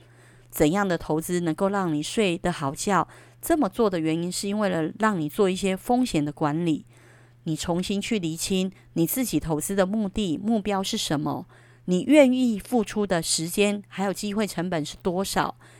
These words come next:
再选择适合我们自己的投资方式，而做出最后的决定哦。你若问我，我选择哪些投资工具呢？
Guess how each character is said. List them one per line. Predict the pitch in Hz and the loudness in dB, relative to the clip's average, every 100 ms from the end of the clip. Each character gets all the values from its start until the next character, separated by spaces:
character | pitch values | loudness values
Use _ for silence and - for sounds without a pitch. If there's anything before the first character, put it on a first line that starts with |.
| - - | -20 0
再 | 262 | 2
选 | 240 - 151 | 2 2 0
择 | 156 151 | 0 -2
适 | - 240 | 0 0
合 | 185 | 2
我 | 190 156 | 2 2
们 | 147 | 0
自 | - | -2
己 | 220 151 | -4 -2
的 | 147 | -2
投 | 151 156 | -2 -4
资 | 147 180 | -4 -4
方 | 180 175 | -2 -2
式， | 185 - 185 - - - | -2 -2 -4 -4 -14 -10
而 | - 170 | -2 -2
做 | - 220 | 2 2
出 | - 220 | 2 -4
最 | - 214 | 0 0
后 | 190 | 2
的 | 202 180 | 0 0
决 | - 165 | -4 -2
定 | 214 196 180 | -2 -2 -2
哦。 | 175 175 180 - _ _ _ | -2 -2 -6 -12 _ _ _
你 | 196 190 | -2 0
若 | 202 262 | 4 6
问 | 269 285 233 | 6 6 4
我， | 170 151 - - - | 2 0 -2 -14 -2
我 | 202 | 0
选 | 220 190 170 | 4 2 2
择 | 160 | 2
哪 | 160 151 | 2 0
些 | 147 208 | 2 0
投 | 196 | 2
资 | 165 190 | -2 0
工 | 185 185 | 0 0
具 | 214 175 | 0 0
呢？ | 165 160 | 2 2